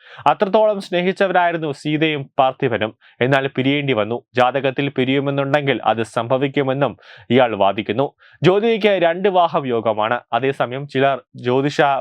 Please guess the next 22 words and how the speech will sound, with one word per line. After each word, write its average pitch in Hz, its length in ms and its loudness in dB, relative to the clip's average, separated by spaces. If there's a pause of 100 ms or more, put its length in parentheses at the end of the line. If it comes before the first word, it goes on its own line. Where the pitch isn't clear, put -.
പ്രവചനങ്ങൾക്ക് 123 640 -2
അപ്പുറമാണ്. 117 480 0 (420)
ചിലപ്പോൾ 220 440 2
പിരിഞ്ഞേക്കില്ലെന്നും 196 840 2
മെഹ്റോ 135 300 0 (160)
വാദിക്കുന്നുണ്ട്. 117 600 -4 (300)
സൂര്യയ്ക്ക് 151 420 0
ഇപ്പോൾ 147 240 -2 (140)
കരിയറിലെ 147 500 -2
പരാജയം 147 420 -2
വന്നത് 143 320 -2 (160)
ജാതകത്തിലെ 143 640 -2 (120)
യോഗം 139 340 -2
കൊണ്ടാണെന്നും 143 540 -2
മെഹ്റോ 123 360 -2
പറയുന്നുണ്ട്. 110 420 0 (680)
ആ 170 120 4 (120)
യാഗം 226 360 -2 (220)
തമിഴ് 180 340 0 (140)
എന്ന 165 160 2 (100)
YouTube 170 380 0
ചാനലിലാണ് 160 500 0